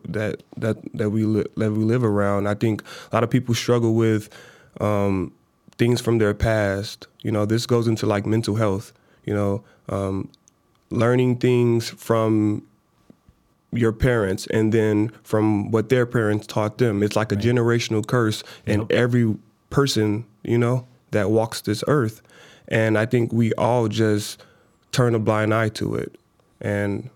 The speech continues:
Speaker 1: you know, I stopped that. Uh, I stopped turning a blind eye to my mental health and what I go through. So, you know, this year I actually got into counseling. I started in counseling about, I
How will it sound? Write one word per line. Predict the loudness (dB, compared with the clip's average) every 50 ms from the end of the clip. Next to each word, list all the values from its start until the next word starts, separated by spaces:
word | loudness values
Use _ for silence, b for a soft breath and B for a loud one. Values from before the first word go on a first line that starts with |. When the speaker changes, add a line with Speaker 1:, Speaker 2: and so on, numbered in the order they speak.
| _ -10
Speaker 1:
you | -6 -4
know, | -4 -2 -4 -4 -6 -6 -4
I | -2 0 0
stopped | 0 0 -2 -2 -2 -2 -6 -8
that. | -10 -10 -10 -10 _ _ _ -20 _ _ _ b b b b b b b -6 -4
Uh, | -2 -2 -2 -4 -6 -4
I | -2 -2 -2
stopped | -2 0 0 0 0 0 -2 -2
turning | -2 0 0 0 -2
a |
blind | -2 -2 0 0 0 0 0
eye | 0 0 -2
to | -2 0 0 2 2 2 2 0 -4 -8 _ _ _ _ _ _ _ _ _ _ -18 -8 -2
my | 0 0 2
mental | 2 2 0 0 0 -2 -4 -4 -4 -10 _ _
health | -4 -4 -4 -4 -4 -8 -14 -20 _ _ _ -6
and | -2 0 0 0 2 0
what | 0 0 0
I | 0 -2
go | 0 0 -2
through. | -2 -2 -4 -4 -4 -4 -8 _ b b b b b
So, | -4 -2 0 2 2
you | 2 2
know, | 2 2
this | 2 2 2 2 2 0
year | 0 0 2 2
I | 2 2 2
actually | 0 0 -2 -4 -2 0 0 2 2 0 0 -4 B B B B B B B
got | 0 0 2 0
into | -2 -4 -2
counseling. | 0 0 0 0 0 -2 -2 -2 -2 -2 -4 -6
I | -8
started | -4 -2 0 0 2 2
in | 0 -2
counseling | -2 -2 -2 -2 -2 -2 -2 -2 -2 -2 -2
about, | -2 -2 -2 -2 -2 -2 -2 -4 -8 _ _ _ _
I | -20